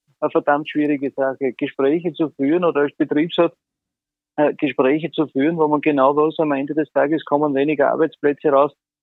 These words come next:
Äh, das ist so ziemlich das Schlimmste, was man als Betriebsrat, äh,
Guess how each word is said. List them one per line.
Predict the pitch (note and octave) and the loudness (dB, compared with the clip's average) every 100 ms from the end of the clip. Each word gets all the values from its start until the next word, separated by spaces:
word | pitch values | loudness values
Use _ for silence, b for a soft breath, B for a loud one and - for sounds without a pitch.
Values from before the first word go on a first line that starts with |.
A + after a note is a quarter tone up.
| _ - | _ -2
Äh, | C#3+ C#3 - | 0 0 -2
das | C#3 | -6
ist | D3+ - | -6 -4
so | D3+ | -4
ziemlich | - D#3 C#3+ | -2 -4 -2
das | A3 | -2
Schlimmste, | - D3 D#3+ D#3 | -2 -2 -2 -2
was | C#3+ C#3 | -2 0
man | C#3+ | -2
als | - | -2
Betriebsrat, | C#3 C#3 D3 - D3 - _ _ _ _ - | -4 -2 -2 0 0 -2 _ _ _ _ -2
äh, | C#3+ C#3 | 0 0